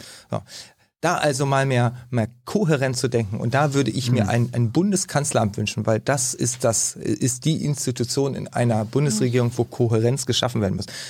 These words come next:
Speaker 1: Da würde ich mir ein Bundeskanzleramt wünschen, das genau das herbeiführt und gegen alle Widerstände, äh, die du auch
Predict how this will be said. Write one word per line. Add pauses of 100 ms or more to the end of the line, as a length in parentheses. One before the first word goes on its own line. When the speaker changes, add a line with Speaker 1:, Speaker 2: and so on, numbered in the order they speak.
(100)
Speaker 1:
Da
würde
ich
mir
ein
Bundeskanzleramt
wünschen, (380)
das
genau (100)
das
herbeiführt
und (160)
gegen
alle
Widerstände, (240)
äh,
die
du
auch